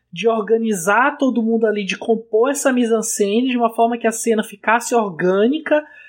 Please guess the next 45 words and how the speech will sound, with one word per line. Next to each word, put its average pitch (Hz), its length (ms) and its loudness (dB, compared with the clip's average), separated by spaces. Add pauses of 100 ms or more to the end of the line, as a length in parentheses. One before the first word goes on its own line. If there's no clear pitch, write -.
(320)
mas 226 240 2
de 233 80 2
uma 262 160 4
forma 254 320 2
que 262 100 0
parecesse 247 800 0
natural 202 520 2
pra 185 100 -4
quem 165 180 -8
tá 165 180 0
vendo. 151 460 -4 (460)
E 185 80 0
aí 233 100 4
o 233 60 0
próprio 233 320 0
Tati 254 320 0
fala: 220 540 0 (480)
as 165 160 -2
cenas 254 400 0
são 254 120 2
criadas 185 560 0
de 175 100 -12
tal 214 200 0
modo 175 460 0 (680)
que - 80 0
depois 220 320 4
de 240 80 0
vê-las 170 400 2
duas 226 320 2
ou 233 100 4
três 190 340 0
vezes, 180 420 0
deixam 226 320 2
de 226 100 -2
ser 202 300 0
o 175 60 2
meu 196 260 2
filme 240 560 -2 (340)
e 214 80 -4
começam 220 420 0
a 226 40 2
ser 220 220 2
o 208 40 -4
seu 240 320 0
filme. 170 540 -4